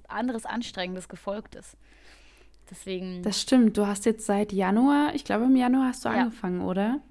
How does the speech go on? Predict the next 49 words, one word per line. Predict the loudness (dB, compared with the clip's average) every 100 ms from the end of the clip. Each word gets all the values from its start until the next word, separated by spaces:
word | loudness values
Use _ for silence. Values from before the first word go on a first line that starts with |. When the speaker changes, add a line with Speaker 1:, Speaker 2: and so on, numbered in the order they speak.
| -20
Speaker 1:
Ich | -10
hab | -8
jetzt | -8 -6
seit | -8 -4
Januar | -2 0 0 0 -2 -10 _ -20 -8
an | -2 -2
meinem | 0 -2 -2
Staatsexamen | -4 -6 -6 -12 -10 -8 -8
gearbeitet, | -6 -6 -6 -8 -14
sozusagen. | -18 -20 -16 -14 -12 -14 -18 _ -20 -20 -20 -20 -6
Also | -2 0
noch | 2 0 2
aus, | 0 0
Speaker 2:
Das | 0
Speaker 1:
ich | 2
hab | 0
Speaker 2:
ist |
Speaker 1:
erst | 2 2
Speaker 2:
irre. | 4
Speaker 1:
noch | 0
an | 0 -2
den, | -6 -4
genau, | -6
ich | -4
hab | -4
erst | -4 -2
noch | -4
an | -4
den | -6
Prüfungen | -6 -8 -4 -4 -4
vom | -6
letzten | -6 -8 -8 -8
Semester | -8 -8 -6 -6
sozusagen | -6 -10 -8 -6 -4
gearbeitet | -2 0 0 -2 -6 -8 -18 -20 -16
und | -8 2
dann | 2 2
direkt | 0 -2 -4 -10 -20 -12
übergehend | -2 2 2 0 -4 -2 -2
in | -4
meine | -6 -6
Staatsexamensarbeit | -4 -4 -4 2 2 2 -2 0 2 0
und | -4 -6 -2
dann | -2 0 -4 -4 -6 -4
der | -4
Lernstress | 0 0 0 -4 -8 -12 -8 -8 -8
für | -10
meine | -8 -8
Prüfungen. | -12 -14 -14 -16 -16 -16